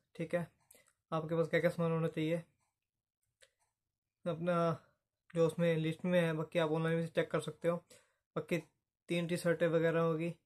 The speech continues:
ठीक है, अपनी निकर वगैरह, अंडरवियर, अंडरगारमेंट्स हो गए, ठीक है, और अपना क्या कहते हैं टूथब्रश, पेस्ट, अपना शेविंग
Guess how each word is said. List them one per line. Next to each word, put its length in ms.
ठीक 160
है, 80
अपनी 260
निकर 320
वगैरह, 440
अंडरवियर, 600
अंडरगारमेंट्स 720
हो 100
गए, 200
ठीक 160
है, 120
और 220
अपना 400
क्या 100
कहते 260
हैं 220
टूथब्रश, 580
पेस्ट, 400
अपना 280
शेविंग 420